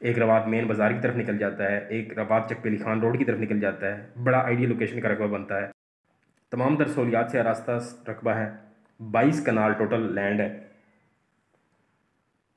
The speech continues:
बिजली यहाँ पे available है, front के ऊपर, road के ऊपर, link road के ऊपर बिजली available है। पानी यहाँ पे आपको तकरीबन डेढ़ सौ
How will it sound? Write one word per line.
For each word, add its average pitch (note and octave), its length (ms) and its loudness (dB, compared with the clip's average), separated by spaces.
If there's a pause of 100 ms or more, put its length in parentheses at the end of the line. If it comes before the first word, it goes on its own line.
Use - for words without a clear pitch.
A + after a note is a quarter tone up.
(500)
बिजली B2 380 4
यहाँ B2+ 260 4
पे B2 120 2
available A2+ 360 4
है, A2+ 220 2
front A2+ 300 0
के B2+ 60 0
ऊपर, A2+ 260 0 (220)
road A2+ 300 2
के B2 60 0
ऊपर, A2 200 0
link A2 280 2
road A2+ 220 4
के A2 80 -2
ऊपर G#2 120 0
बिजली G#2 280 2
available G#2 340 0
है। G2 120 -2 (580)
पानी C3 320 6
यहाँ A#2+ 240 4
पे A2+ 140 0
आपको A2 360 2
तकरीबन A2 340 0
डेढ़ A#2+ 180 4
सौ A#2 260 2